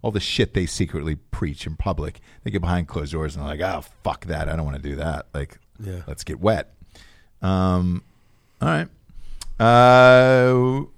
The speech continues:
Speaker 1: if you think about something in the moment and you don't discuss it beforehand, it doesn't really matter, obviously.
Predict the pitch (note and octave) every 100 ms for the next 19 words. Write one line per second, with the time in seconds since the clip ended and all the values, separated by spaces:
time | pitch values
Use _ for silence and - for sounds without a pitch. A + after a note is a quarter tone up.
0 | - - - - _ _ - A2+ C#3 C#3
1 | C3 - C3 C3+ B2+ B2 A2+ C3 C#3 C#3
2 | C3+ - - - - - - A2 A2 A2+
3 | A2 G#2 - A2+ - F#2 G2 - A#2+ A#2+
4 | A2 F#2+ F2 F2 E2 F#2+ G2 F#2+ F#2 F2+
5 | F2+ - F2+